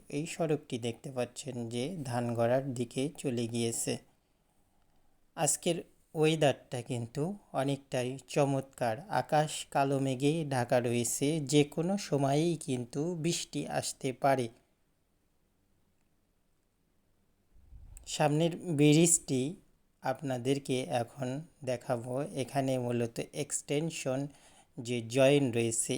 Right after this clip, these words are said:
স্টিলের ফ্রেমের, সেই স্টিলের ফ্রেমের এক্সটেনশন জয়েন্টটি কিন্তু এখনও বসানো হয়নি। খুব সম্ভবত সেইটা বসাবে। বসানোর পরে পুরো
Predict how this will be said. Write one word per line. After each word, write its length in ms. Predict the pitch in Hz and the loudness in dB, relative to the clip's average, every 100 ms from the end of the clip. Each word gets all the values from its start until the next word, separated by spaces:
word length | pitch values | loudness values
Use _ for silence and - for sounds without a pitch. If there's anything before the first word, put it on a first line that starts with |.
| - 139 | 0 2
স্টিলের 560 | - - 143 127 123 131 - | 2 0 0 0 -2 -4 -4
ফ্রেমের, 500 | - 135 127 127 151 175 | 4 4 4 2 0 -2
সেই 220 | - 135 131 - - | 0 0 0 -6 -8
স্টিলের 500 | 156 - 170 160 151 147 | -6 -6 -6 -4 -4 -6
ফ্রেমের 400 | - 143 139 135 143 139 | 0 2 4 2 0 -4
এক্সটেনশন 680 | 131 - - 143 156 - 135 143 120 | -4 -4 -2 -4 -4 -4 -4 -4 0
জয়েন্টটি 580 | 131 123 131 139 139 123 | 2 2 2 0 -2 -6
কিন্তু 360 | - 120 113 156 143 | -4 -8 -6 -4 -4
এখনও 340 | - 131 123 135 143 | -4 -6 -4 -2 2
বসানো 460 | 123 - 127 123 123 | 2 2 0 2 2
হয়নি। 340 | 135 127 117 117 - - - _ _ _ _ _ _ _ _ _ _ _ _ _ _ _ _ | 4 4 2 -2 -8 -20 -20 _ _ _ _ _ _ _ _ _ _ _ _ _ _ _ _
খুব 120 | 185 180 - | 2 2 4
সম্ভবত 520 | 170 156 160 156 156 156 | 6 8 6 6 4 4
সেইটা 460 | 143 - 131 - 127 123 131 131 | 4 2 2 6 6 6 4 4
বসাবে। 460 | 123 - 139 120 127 139 | 4 6 4 4 4 6
বসানোর 460 | 135 - 139 139 135 131 | 4 6 6 6 6 4
পরে 280 | 127 123 139 139 | 4 6 6 6
পুরো 220 | 147 147 | 8 10